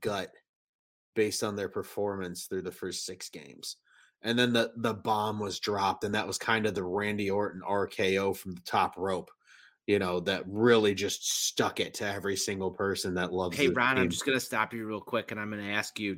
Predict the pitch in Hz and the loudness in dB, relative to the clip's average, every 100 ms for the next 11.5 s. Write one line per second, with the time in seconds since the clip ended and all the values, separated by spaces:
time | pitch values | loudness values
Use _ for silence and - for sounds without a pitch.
0 | - 107 104 107 107 107 107 - - 98 | -4 -4 -2 -2 -2 0 -2 -2 -2 0
1 | 104 107 - 110 92 98 90 95 98 92 | 0 -2 -6 -8 -4 -4 0 0 0 0
2 | 95 92 - 95 82 - - 69 - _ | -2 -4 0 0 0 -6 -8 -10 -12 _
3 | _ _ _ - - - - - _ - | _ _ _ -20 -20 -20 -20 -20 _ 8
4 | 113 139 175 185 160 170 151 127 - 151 | 12 12 12 12 12 12 10 4 4 8
5 | 160 110 107 107 110 95 - - - 123 | 8 6 2 -2 -2 -4 -8 -12 -2 0
6 | 113 104 - - 110 110 107 95 92 - | 0 0 -4 -2 0 0 -2 -4 -4 -6
7 | - - _ _ 107 98 110 104 - 95 | -8 -12 _ _ -10 -2 0 0 -2 -4
8 | 92 92 98 95 90 104 107 90 85 85 | -4 -4 -2 0 0 0 0 -2 0 2
9 | 95 95 90 87 90 90 82 - 104 131 | 2 2 -2 -2 0 0 -2 4 12 12
10 | 131 90 90 113 - - - - - 92 | 12 4 -2 -4 -12 -16 -16 -18 -8 0
11 | 92 90 87 87 85 | 2 2 -2 -4 -10